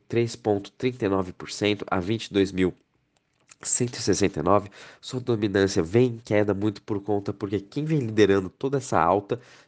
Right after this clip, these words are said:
estão sendo as altcoins, né? Muito aí por conta do Matic, subindo mais de quinze por cento hoje.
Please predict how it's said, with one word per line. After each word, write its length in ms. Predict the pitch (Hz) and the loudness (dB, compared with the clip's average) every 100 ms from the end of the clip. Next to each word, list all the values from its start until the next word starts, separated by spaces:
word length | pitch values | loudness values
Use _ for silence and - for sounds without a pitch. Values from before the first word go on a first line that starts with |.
| - | -16
estão 320 | - - 127 | -10 -8 -8
sendo 400 | - 123 113 110 | -4 0 2 2
as 180 | 107 98 | 2 2
altcoins, 600 | 101 104 - - 101 90 | 2 0 -4 -2 2 2
né? 100 | 78 | 0
Muito 320 | 80 101 107 | -4 -4 -2
aí 100 | 101 | 0
por 240 | 101 - 104 | 0 -2 -10
conta 280 | - 107 110 | -10 -12 -4
do 120 | 110 | -2
Matic, 580 | 92 98 110 - - - | 2 2 2 -4 -10 -20
subindo 460 | - - 80 90 87 | -12 -6 -4 -2 -2
mais 180 | 90 | -2
de 60 | 85 | -4
quinze 340 | - 104 101 | -6 -4 -4
por 160 | 101 98 | -4 -6
cento 320 | - 104 - | -4 -4 2
hoje. 260 | 90 92 | 4 4